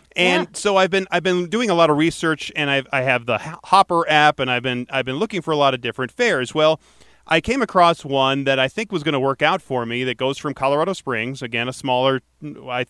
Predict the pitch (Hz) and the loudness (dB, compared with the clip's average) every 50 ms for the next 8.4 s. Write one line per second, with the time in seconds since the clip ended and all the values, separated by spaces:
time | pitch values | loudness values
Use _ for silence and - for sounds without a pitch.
0 | _ - 127 117 107 113 139 165 - _ - - 156 156 - 143 123 120 127 131 | _ -12 -12 -12 -4 -2 -2 -2 -2 _ -6 -8 -6 -6 -4 -4 -2 -2 -2 -4
1 | - - 110 104 110 - _ _ - - - - - - 131 139 143 143 147 147 | -6 -8 -8 -8 -8 -10 _ _ -20 -20 -20 -20 -6 -2 0 2 4 2 2 0
2 | - 160 156 151 151 - - 165 165 165 170 185 226 214 220 233 214 175 - - | 0 0 0 0 0 -2 -2 -2 0 2 2 2 2 2 2 0 0 -2 -2 0
3 | 156 151 151 151 143 151 147 147 147 151 147 - - - 151 147 143 139 139 123 | 2 2 2 2 2 0 0 0 -2 -4 -4 -6 -2 0 2 2 2 0 -2 -4
4 | _ - 160 165 180 202 208 190 - - 165 151 151 151 - - 160 151 143 131 | _ -2 0 2 2 0 0 -4 -4 -4 -4 -2 -2 -4 -4 -4 -4 -4 -4 -2
5 | 139 156 180 180 151 123 113 113 127 135 - 143 135 139 135 135 135 139 139 - | -2 -2 -2 0 0 -2 -2 -2 -4 -4 -4 -4 -2 -2 -2 -2 -2 -2 -4 -4
6 | 143 135 135 135 - 151 143 - 147 139 135 127 131 143 135 127 127 131 - - | -4 -4 -4 -4 -4 -6 -6 -4 -4 -4 -4 -2 -2 -2 0 0 -2 -2 -4 -6
7 | - 135 127 123 123 127 131 - _ _ _ _ _ _ _ _ _ - 156 160 | -6 -4 -2 -2 -2 -2 -4 -6 _ _ _ _ _ _ _ _ _ 2 2 4
8 | 170 208 247 247 185 131 101 87 | 4 2 0 0 -2 -2 -4 -6